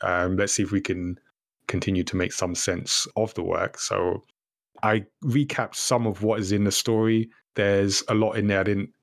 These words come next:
necessarily, <laughs> uh, mention, 'cause where, where do you put it? But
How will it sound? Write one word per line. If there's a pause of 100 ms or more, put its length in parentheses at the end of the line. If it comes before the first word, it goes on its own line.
(140)
necessarily, (160)
<laughs>
uh,
mention,
'cause
where,
where
do
you
put
it? (220)
But